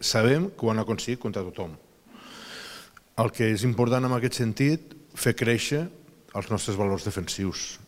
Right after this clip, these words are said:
i que la nostra eficiència defensiva sigui millor. I llavors la competició està,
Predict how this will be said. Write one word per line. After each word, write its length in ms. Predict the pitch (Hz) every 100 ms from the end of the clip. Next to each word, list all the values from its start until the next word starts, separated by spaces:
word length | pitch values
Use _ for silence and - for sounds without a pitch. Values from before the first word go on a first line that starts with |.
| _
i 300 | 92 90 85 85
que 160 | 92
la 80 | 87
nostra 240 | 92 -
eficiència 400 | 92 90 104 87
defensiva 480 | 104 92 90 - 101
sigui 240 | - 87 85
millor. 240 | 82 85 - _ - - - - - -
I 80 | 104
llavors 300 | 104 101 107 113
la 80 | 113
competició 560 | 113 98 107 101 -
està, 400 | 117 - 123 113